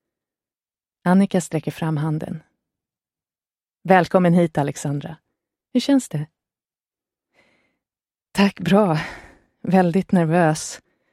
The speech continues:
Hon grimaserar för att visa Annika hur hon känner. Annika skrattar igen. "Ta det bara lugnt. Det känns så där i början. Snart är du van och en i gänget."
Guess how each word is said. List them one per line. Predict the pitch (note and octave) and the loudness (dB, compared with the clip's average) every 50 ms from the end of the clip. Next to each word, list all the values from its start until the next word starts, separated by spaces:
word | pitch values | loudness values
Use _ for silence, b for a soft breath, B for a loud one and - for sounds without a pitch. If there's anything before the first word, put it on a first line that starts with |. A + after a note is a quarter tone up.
| _ _ _ _ _ _ _ _ _ _ _ _ _ _ | _ _ _ _ _ _ _ _ _ _ _ _ _ _
Hon | _ D#3 D3+ | _ -2 0
grimaserar | C#3 D3 D3+ D3+ D3+ C#3+ - - F3 D#3 D3+ D3+ D3+ D3 | 0 2 0 0 0 -2 -2 -2 0 0 2 2 0 0
för | C#3+ - D#3+ | -2 -4 -6
att | D3+ D#3+ | -2 -2
visa | D#3+ D3+ D3 - - D#3+ | -2 -2 -2 -2 -4 -4
Annika | D3+ D3+ D3+ D3+ - D#3+ | -2 -2 -4 -4 -6 -6
hur | C#3+ D3+ D#3+ | -6 -4 -2
hon | D#3+ E3 D#3+ | -2 -2 -2
känner. | - - D3 C#3+ D3+ D3+ E3 D#3+ _ _ _ _ _ _ _ _ _ _ _ _ _ _ _ _ _ _ _ _ _ _ _ _ _ _ _ | -4 -6 -8 -8 -8 -8 -10 -12 _ _ _ _ _ _ _ _ _ _ _ _ _ _ _ _ _ _ _ _ _ _ _ _ _ _ _
Annika | D#3 D3 C#3+ C#3+ - - C#3 | 0 0 0 0 -2 -4 -6
skrattar | - - D#3+ D3 - - _ - - | -6 -6 -6 -6 -6 -8 _ -8 -6
igen. | - - - - - D#3+ _ _ _ _ _ _ _ _ _ _ _ _ _ _ _ _ _ _ _ _ _ _ _ _ _ _ _ _ | -6 -6 -6 -8 -8 -10 _ _ _ _ _ _ _ _ _ _ _ _ _ _ _ _ _ _ _ _ _ _ _ _ _ _ _ _
"Ta | - - D#3+ E3 | -2 0 2 2
det | D#3+ D#3 | 2 2
bara | C#3 D3+ D3+ C#3+ C#3+ | 2 2 2 2 0
lugnt. | C#3+ C#3+ D3 D3+ D3 C#3+ D3 C#3+ - _ - - - - _ _ B B B B B B B B | 0 -2 -2 -2 -2 -2 -4 -8 -10 _ -20 -20 -20 -20 _ _ B B B B B B B B
Det | - G#3+ | 2 2
känns | G3+ - A3+ A3+ A3+ A#3 - | 4 6 6 6 6 4 4
så | - G3 | 2 2
där | E3+ D3 D3 | 4 4 4
i | D3 C#3+ | 4 2
början. | C3+ D#3 C#3+ C#3+ C#3 C#3+ C#3+ D3 D3+ D3 - _ _ _ _ _ _ _ _ _ _ _ _ _ _ _ _ - | 2 2 2 2 0 -2 -4 -6 -6 -10 -12 _ _ _ _ _ _ _ _ _ _ _ _ _ _ _ _ 0
Snart | - A3 A3+ A#3+ A#3+ - | 2 4 4 4 4 4
är | B3 | 2
du | G#3+ G#3 | 2 2
van | D#3+ C#3+ C#3 C#3 C#3+ D3+ - D#3 - - | 2 0 -2 -2 -2 -4 -6 -8 -4 0
och | F#3 E3+ | 2 2
en | D#3+ D3+ D3+ | 2 2 2
i | D#3 D3+ | 0 0
gänget." | D3 C#3 C3+ D3+ D#3+ - - _ _ _ | -2 -2 -4 -4 -6 -8 -10 _ _ _